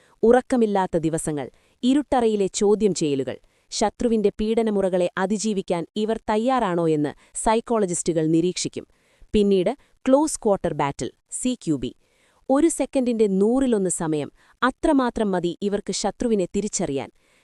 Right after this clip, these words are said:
കണ്ണടച്ച് തുറക്കുന്ന വേഗത്തിൽ ശത്രുവിന്റെ നെറ്റിത്തടത്തിലേക്ക് വെടിയുണ്ട പായിക്കാൻ ഇവർക്ക് പരിശീലനം നൽകുന്നു.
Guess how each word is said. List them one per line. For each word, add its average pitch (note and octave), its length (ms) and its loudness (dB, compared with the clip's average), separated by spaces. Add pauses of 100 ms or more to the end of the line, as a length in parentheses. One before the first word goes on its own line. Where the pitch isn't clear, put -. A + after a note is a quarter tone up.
(160)
കണ്ണടച്ച് A3+ 600 0
തുറക്കുന്ന A3+ 380 0
വേഗത്തിൽ F3+ 460 -2 (200)
ശത്രുവിന്റെ C4 600 0
നെറ്റിത്തടത്തിലേക്ക് G#3+ 920 0
വെടിയുണ്ട G3+ 500 2
പായിക്കാൻ E3 540 -2 (100)
ഇവർക്ക് F3 360 -4
പരിശീലനം F3+ 540 -2
നൽകുന്നു. C3+ 420 -6